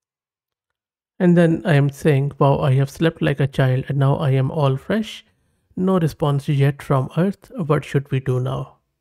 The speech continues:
And then she is saying, Seraphina rests a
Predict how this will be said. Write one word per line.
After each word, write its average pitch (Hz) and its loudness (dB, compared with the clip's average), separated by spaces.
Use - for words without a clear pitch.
And 185 4
then 180 6
she 165 0
is 139 0
saying, 139 0
Seraphina 156 0
rests 139 -4
a 135 0